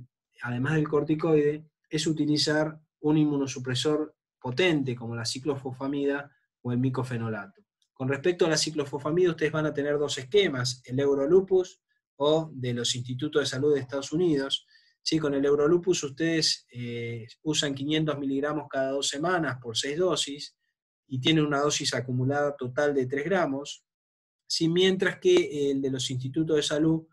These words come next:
van a utilizar quinientos a mil miligramos por metro cuadrado, ¿sí? Mensual cada, por seis meses, por lo cual tienen una dosis acumulada mayor, ¿sí? Que puede llegar hasta los seis gramos. Esto es importante porque, como saben, los efectos adversos, principalmente,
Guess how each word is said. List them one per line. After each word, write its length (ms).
van 140
a 60
utilizar 500
quinientos 540
a 60
mil 180
miligramos 520
por 120
metro 320
cuadrado, 720
¿sí? 200
Mensual 680
cada, 420
por 160
seis 220
meses, 540
por 120
lo 120
cual 360
tienen 320
una 140
dosis 340
acumulada 720
mayor, 680
¿sí? 220
Que 100
puede 220
llegar 240
hasta 180
los 220
seis 260
gramos. 460
Esto 160
es 100
importante 560
porque, 260
como 200
saben, 520
los 200
efectos 420
adversos, 540
principalmente, 880